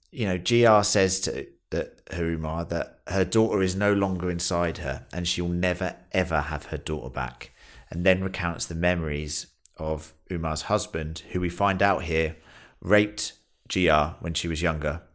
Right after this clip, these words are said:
multiple times, which is why Umar enlisted the help of the shaman to summon the Gumio spirit into her daughter to protect her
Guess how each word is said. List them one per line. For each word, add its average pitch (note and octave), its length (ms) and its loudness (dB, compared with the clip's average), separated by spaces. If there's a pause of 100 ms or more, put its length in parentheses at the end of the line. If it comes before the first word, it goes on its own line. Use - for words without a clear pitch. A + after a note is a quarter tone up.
(120)
multiple E2 380 -4
times, D2+ 600 -6 (460)
which F2 240 0
is E2+ 160 -2
why F2+ 380 6 (180)
Umar D#2+ 320 -4
enlisted D#2+ 480 -4
the D#2+ 240 2
help E2+ 340 -2
of D#2+ 140 -8
the D#2+ 60 -6
shaman E2 600 -2
to - 100 -6
summon F#2+ 380 2
the E2 80 -2
Gumio D#2 420 -4
spirit D2+ 480 -4
into F2 280 -4
her D#2+ 120 -4
daughter D2+ 360 -4
to - 120 -10
protect - 440 -8
her C#2 240 -6